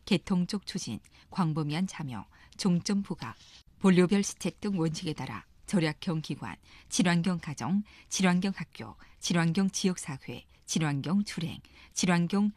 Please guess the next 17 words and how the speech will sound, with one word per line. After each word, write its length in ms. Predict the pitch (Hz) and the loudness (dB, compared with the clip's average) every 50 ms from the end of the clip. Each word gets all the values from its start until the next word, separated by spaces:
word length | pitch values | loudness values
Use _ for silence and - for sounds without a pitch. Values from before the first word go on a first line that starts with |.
| - - | -4 -2
백화점, 560 | - 196 - - - 208 - - - 113 90 - - - - - - - | -2 -2 0 0 -4 -6 -6 -6 -8 -10 -10 -10 -14 -20 -20 -20 -16 -10
친환경 520 | - - 160 165 151 143 139 156 165 165 | -6 -2 0 0 0 0 0 0 -2 -2
건축 500 | - - 190 170 160 - - 156 - _ | -2 0 0 0 2 0 -2 -6 -6 _
등 200 | - 196 214 220 208 - - - - _ | -2 0 0 0 -2 -6 -16 -20 -20 _
장근 460 | - - - 175 165 160 170 175 175 180 | -6 0 2 2 2 4 2 2 0 0
행동을 560 | - 175 147 143 139 135 135 156 190 190 - - | -2 -4 -4 -4 -4 -4 -2 -2 -2 -2 -4 -4
전개해야 500 | - 196 170 151 156 156 175 170 160 175 | -2 0 0 0 0 -2 -4 -6 -6 -6
한다고 240 | 151 - 139 - 156 | -8 -8 -8 -10 -10
표했습니다. 800 | - - 175 151 139 - - - - - - - - - - - - - _ _ _ _ _ _ _ _ - _ _ _ _ _ _ _ _ _ _ _ _ _ _ | -6 -4 -4 -4 -4 -4 -8 -10 -12 -16 -16 -16 -16 -16 -16 -18 -20 -20 _ _ _ _ _ _ _ _ -20 _ _ _ _ _ _ _ _ _ _ _ _ _ _
친환경 420 | - - 240 196 190 190 190 196 202 | 0 2 6 8 8 8 8 8 6
생활과 480 | - - 208 185 196 190 190 - 214 | 4 2 0 2 2 2 0 0 -2
관련된 440 | 202 - 202 175 175 170 170 208 202 | -4 -2 -2 -2 0 0 0 0 0
정책, 480 | - - 160 156 151 - - 143 107 - _ - | 0 0 -2 -2 -2 -4 -8 -12 -12 -14 _ -6
관리 320 | - 185 160 156 156 151 | -2 0 0 2 0 0
제도를 400 | - - 156 - 135 135 175 185 | -2 -4 -6 -4 -4 -4 -4 -4
건립 400 | - - 190 175 156 170 170 - | -4 -2 -2 0 0 0 -2 -4
완료화하고 760 | - 165 165 160 160 180 185 160 147 151 - - 127 104 - | -4 -4 -2 -2 -2 -2 -2 -2 -4 -8 -10 -12 -12 -12 -14